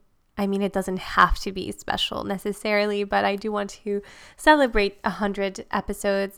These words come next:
and I think it will also be around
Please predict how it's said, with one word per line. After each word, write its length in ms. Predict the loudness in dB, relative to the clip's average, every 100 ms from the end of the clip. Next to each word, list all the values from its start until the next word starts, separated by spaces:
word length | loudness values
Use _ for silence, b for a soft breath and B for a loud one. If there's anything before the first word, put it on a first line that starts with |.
| -4
and 240 | -2 0
I 60 | -2
think 280 | -2 -6 -6
it 120 | -4
will 260 | 0 0 2
also 280 | 2 0
be 340 | -6 -2 -2 -2 B B B -6
around 760 | -4 0 2 4 2 0 -4